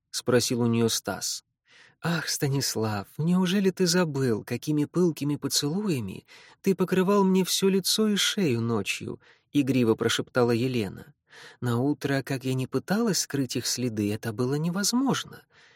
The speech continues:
Появись я в таком виде перед своим и твоим отцом, даже не представляю, чем бы это закончилось". Стас весело рассмеялся, коря себя за глупые домыслы и ненужные подозрения.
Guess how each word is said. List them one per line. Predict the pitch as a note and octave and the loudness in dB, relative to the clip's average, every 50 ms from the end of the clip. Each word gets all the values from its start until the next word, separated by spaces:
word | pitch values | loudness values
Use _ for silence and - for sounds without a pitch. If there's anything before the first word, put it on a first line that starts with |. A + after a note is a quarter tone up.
| _ _ _ | _ _ _
Появись | - B2 A#2 A2+ A2 A#2 D3 C#3+ - D3 | -2 0 0 0 2 2 2 2 2 0
я | B2 | -2
в | - | -2
таком | - C3 A#2 - D3 C3+ B2 | -2 -4 -2 -2 -2 -2 0
виде | A2+ C#3 E3 C#3+ D3 C3+ | 0 0 0 0 -2 -2
перед | - B2+ B2+ B2 - | -2 -2 -2 0 0
своим | - - A#2+ A#2+ A#2 B2 C#3 D3+ C#3 | 0 2 4 4 4 4 4 2 0
и | C3 | -2
твоим | - A2+ A#2+ C3+ C#3+ C#3 | -2 -2 -2 -2 -2 -2
отцом, | B2+ A#2 - - - D3+ D#3+ F3 E3+ D#3+ - - - - - - _ _ _ _ | -2 -2 -2 -2 0 2 2 2 2 0 -4 -10 -20 -20 -20 -20 _ _ _ _
даже | F3+ F3 E3 E3 F3 D#3+ D#3+ F3+ | 0 2 4 4 4 4 4 4
не | F3+ F3+ | 2 2
представляю, | E3+ - F3+ F3 - - - G3 F#3 F#3 F3 F3 F3 F3 | 2 0 0 -2 0 -2 -2 0 2 2 4 4 2 2
чем | - - F#3+ F3+ F3 | 0 0 0 2 2
бы | F#3 | 2
это | F#3 F3+ - G3+ | 2 0 0 -2
закончилось". | F#3+ G#3 A#3 A3+ - D#3+ C#3 A#2+ A#2 - D#3+ E3+ F3 - - - - - _ _ _ _ _ _ _ _ _ _ _ _ | -2 -2 -2 -2 0 0 0 0 0 -2 -2 -4 -4 -4 -4 -6 -6 -8 _ _ _ _ _ _ _ _ _ _ _ _
Стас | - - - - C3 B2 A#2 A2 - - | -6 -4 0 4 4 4 6 4 2 0
весело | A#2+ A2+ C3 C3 A#2 - - B2 A#2+ A#2+ | 0 0 2 2 2 0 0 2 2 2
рассмеялся, | A#2+ A2+ - - B2 A2+ A2+ A#2 C#3+ E3+ F#3+ F#3 E3 - - D#3+ D3+ C#3 - - - - - _ _ _ | 4 2 2 0 0 0 0 2 2 2 2 2 0 0 0 0 0 0 -2 -8 -20 -20 -20 _ _ _
коря | - D3 F3+ A3+ A#3+ G#3 | 0 2 4 6 6 6
себя | - - F3 E3 F3 E3 | 4 4 4 4 4 6
за | D3 D#3+ C#3+ | 6 4 4
глупые | C3 D3 D#3 C#3+ B2 C3 B2 A2+ | 6 6 4 4 4 2 0 2
домыслы | G#2 A2+ F#3 G3 F#3 F3+ D#3+ - - E3 E3 | 4 4 4 6 4 4 2 2 2 4 2
и | D3+ - D3 | 2 2 0
ненужные | C#3 C#3 C3+ C3+ C3+ C3+ B2+ A2+ B2+ B2+ B2 - | 0 0 0 0 0 0 0 0 0 0 0 0
подозрения. | - A#2+ A2+ A#2 G#2+ G2+ A2+ G#2 G#2 G2+ F#2+ F2+ E2 D#2+ - - - | 2 4 4 4 4 4 0 -2 -4 -6 -8 -10 -14 -16 -18 -20 -20